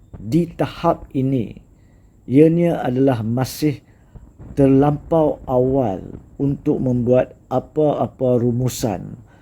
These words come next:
berhubung dengan apakah dia perkara yang perlu dilakukan ataupun apakah dia punca kejadian tersebut,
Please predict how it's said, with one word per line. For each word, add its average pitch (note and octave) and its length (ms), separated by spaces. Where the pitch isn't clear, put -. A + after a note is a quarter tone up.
berhubung C3 720
dengan A#2 400
apakah D#3+ 720
dia B2+ 240
perkara C3 480
yang A#2+ 240
perlu B2 400
dilakukan A2 920
ataupun C#3 580
apakah D3 480
dia C3+ 160
punca D#3 880
kejadian A#2+ 560
tersebut, A2 560